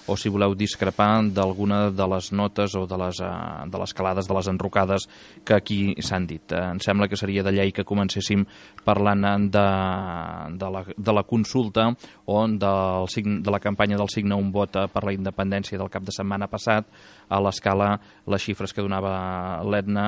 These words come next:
eh, més de vuit-cents, eh, vots. Una xifra que no es va dir, eh, eh, atenció a l'informatiu de dilluns, perquè ens van demanar, "Sisplau, espereu,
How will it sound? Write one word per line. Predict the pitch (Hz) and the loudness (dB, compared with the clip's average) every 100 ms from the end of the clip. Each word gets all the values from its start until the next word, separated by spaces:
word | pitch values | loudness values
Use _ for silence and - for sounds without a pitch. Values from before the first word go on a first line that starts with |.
| 110 - _ | -4 -12 _
eh, | - 95 90 | -8 -8 -4
més | 95 104 95 | -2 0 0
de | 95 | -4
vuit-cents, | 92 101 - 98 95 95 - | -4 -6 -4 -2 -2 -4 -4
eh, | 92 92 92 | -6 -6 -4
vots. | 95 107 - | 0 0 2
Una | 123 | 0
xifra | 156 160 | 2 0
que | 156 | 0
no | 143 | 0
es | 127 | 2
va | 127 | 2
dir, | 131 147 | 2 -4
eh, | - _ | -8 _
eh, | 101 85 104 101 101 107 | -4 0 0 0 -2 -2
atenció | 101 110 101 110 | -2 -2 0 0
a | |
l'informatiu | 104 104 110 104 104 113 | 0 -2 -2 -2 -2 -2
de | 104 | -2
dilluns, | 101 101 117 123 - | -4 -2 -2 -2 -2
perquè | 107 104 107 107 110 - - - | -4 -2 -2 -2 -2 -10 -20 -10
ens | 98 98 | -6 0
van | 107 | 0
demanar, | 107 104 107 107 | 2 0 0 -2
"Sisplau, | 110 - 120 120 | -4 0 0 2
espereu, | - - 113 117 | -2 0 2 2